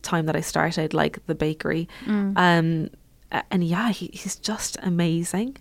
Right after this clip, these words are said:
Speaker 1: He's
Speaker 2: Mm.
Speaker 1: just amazing. I, like, I would love if everyone could have an animal.
Speaker 2: Yeah.
Speaker 1: Like, it's not
Speaker 2: I think,
Speaker 1: possible,
Speaker 2: well, you're
Speaker 1: but
Speaker 2: seeing it more, like, in workplaces now that you're allowed to bring
Speaker 1: Definitely.
Speaker 2: your dog in. But they,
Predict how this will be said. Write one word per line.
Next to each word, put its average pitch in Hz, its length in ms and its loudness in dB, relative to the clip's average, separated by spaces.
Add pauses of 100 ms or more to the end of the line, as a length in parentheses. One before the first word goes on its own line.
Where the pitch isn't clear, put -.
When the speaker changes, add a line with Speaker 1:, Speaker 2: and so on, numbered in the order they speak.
Speaker 1:
He's 190 240 -4
Speaker 2:
Mm. 185 40 2
Speaker 1:
just 220 220 2
amazing. 208 600 4
I, 202 140 4
like, 208 340 4 (320)
I 202 40 4
would 196 140 4
love 202 220 6
if 185 100 -2
everyone 180 300 0
could 175 100 -4
have 175 140 -4
an 156 100 0
animal. 156 400 2
Speaker 2:
Yeah. 262 220 8
Speaker 1:
Like, 247 100 6
it's 202 80 0
not 185 340 4 (120)
Speaker 2:
I 262 100 6
think, 233 220 4
Speaker 1:
possible, 175 320 2
Speaker 2:
well, 262 80 10
you're 254 100 8
Speaker 1:
but 269 80 6
Speaker 2:
seeing 254 220 6
it 226 100 2
more, 220 220 4
like, 196 180 2
in 185 320 -2
workplaces 190 800 0
now 160 240 0
that 165 100 -2
you're 190 80 4
allowed 170 340 4
to - 80 -4
bring 175 140 0
Speaker 1:
Definitely. - 20 2
Speaker 2:
your 175 100 0
dog 170 220 -2
in. 175 200 -4
But - 140 -2
they, 247 360 4